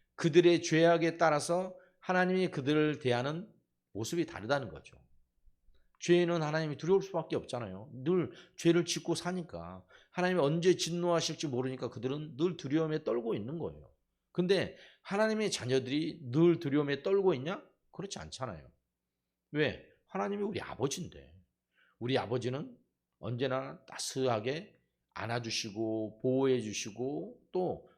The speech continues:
사랑해주시기 때문에 그런 손길과 그런 따스함을 그들이 기억하고 있는 거죠. 그래서 하나님은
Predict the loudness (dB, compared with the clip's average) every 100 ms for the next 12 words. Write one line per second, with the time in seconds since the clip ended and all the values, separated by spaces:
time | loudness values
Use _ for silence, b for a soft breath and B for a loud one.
0 | b -8 -2 -2 -2 -4 -6 -6 -6 -4
1 | -4 -4 -6 -10 b b b 2 4 4
2 | 2 -4 -2 0 2 2 0 2 0 0
3 | -2 -2 -4 -4 -4 -4 0 0 2 0
4 | 0 -2 -4 -16 _ -4 -2 -4 -6 -12
5 | -20 _ _ _ _ _ _ _ _ _
6 | _ _ -2 0 2 2 2 0 -2 -4